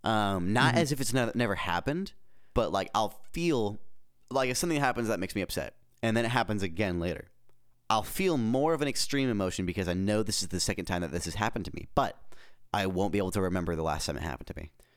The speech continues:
Speaker 1: So getting to the why in even just a mildly deep standpoint is surprisingly difficult for me. And that's the big piece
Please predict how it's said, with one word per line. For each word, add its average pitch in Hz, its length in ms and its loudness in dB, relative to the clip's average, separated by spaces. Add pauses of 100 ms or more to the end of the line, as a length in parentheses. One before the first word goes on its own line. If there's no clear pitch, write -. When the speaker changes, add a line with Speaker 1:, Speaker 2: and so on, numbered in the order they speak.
Speaker 1:
So 113 260 0
getting 147 380 0
to 143 120 2
the 104 140 2
why 92 640 2 (800)
in 110 200 0
even 147 300 2
just 113 240 0
a 90 60 0
mildly 98 960 0
deep 80 300 -6
standpoint 76 680 -4
is 87 180 0
surprisingly 101 880 0
difficult 95 460 -4
for - 80 -8
me. 69 160 -8 (360)
And 101 560 0 (420)
that's 123 420 0
the 120 80 0
big 104 280 0 (360)
piece - 560 -2